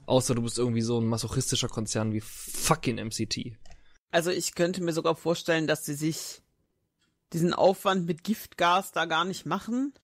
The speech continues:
Speaker 1: Ich habe gesagt, wenn sie richtig abgefuckte
Speaker 2: Ja, ja,
Speaker 1: Wichser
Speaker 2: eben.
Speaker 1: sind.
Speaker 2: Deswegen, ich sag nur, ich kann mir nicht vorstellen, dass sie sich diesen Aufwand machen. Die machen sich zwar schon sehr viel Aufwand mit dieser ganzen Geschichte da,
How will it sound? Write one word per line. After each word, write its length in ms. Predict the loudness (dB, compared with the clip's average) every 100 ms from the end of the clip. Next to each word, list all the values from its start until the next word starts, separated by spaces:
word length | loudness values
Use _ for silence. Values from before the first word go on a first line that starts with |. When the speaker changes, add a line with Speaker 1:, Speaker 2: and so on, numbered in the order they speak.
| _ -4
Speaker 1:
Ich 100 | 2
habe 120 | 4
gesagt, 240 | 4 4 4
wenn 100 | 2
sie 80 |
richtig 380 | 2 -2 -6 -8
abgefuckte 360 | -10 -10 -4 0
Speaker 2:
Ja, 80 | 2
ja, 160 | 2
Speaker 1:
Wichser 160 | 0 0
Speaker 2:
eben. 200 | 0 0
Speaker 1:
sind. 140 | -6 -10
Speaker 2:
Deswegen, 300 | -8 -4 -4
ich 80 | -4
sag 180 | -6 -4
nur, 120 | -4
ich 120 | -6
kann 220 | -6 -4 -2
mir 80 |
nicht 160 | -4 -4
vorstellen, 400 | -6 -4 -2 -2
dass 160 | -2 -4
sie 80 |
sich 180 | -4 -4
diesen 300 | -4 -2 0
Aufwand 340 | 0 0 -2 2
machen. 400 | 2 2 -4 -6 -20 _ _ _ 4
Die 60 |
machen 200 | 6 6
sich 160 | 2 -2
zwar 140 | -2
schon 200 | 0 0
sehr 140 | 2 2
viel 220 | 0 0
Aufwand 380 | 0 2 0 0
mit 100 | -4
dieser 220 | 0 0
ganzen 320 | 0 -2 -4
Geschichte 420 | -4 -4 -4 -4
da, 280 | 0 0 0